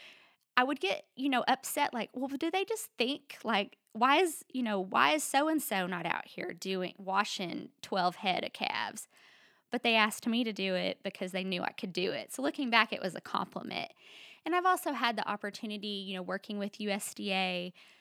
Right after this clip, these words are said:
and working heavily with farmers. And F S A is, at the county level, you have a county committee system.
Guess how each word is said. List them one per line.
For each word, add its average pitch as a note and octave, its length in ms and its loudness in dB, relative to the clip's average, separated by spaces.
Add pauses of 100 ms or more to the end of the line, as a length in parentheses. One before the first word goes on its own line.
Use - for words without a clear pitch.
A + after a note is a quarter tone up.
(240)
and G3+ 160 -2
working G#3 560 -2
heavily G3+ 640 0
with G3 160 -4
farmers. F#3+ 960 -2 (140)
And F3 540 -4 (300)
F G#3+ 180 2
S A3 220 -2
A G3 460 0 (340)
is, G3+ 220 -4 (1500)
at A#3 140 4
the B3 80 -4
county C4 420 2
level, G#3 420 4
you G3+ 140 -4
have G#3 180 -2
a G3 40 -8
county G3 280 -6
committee G3 440 -4
system. F3+ 720 -4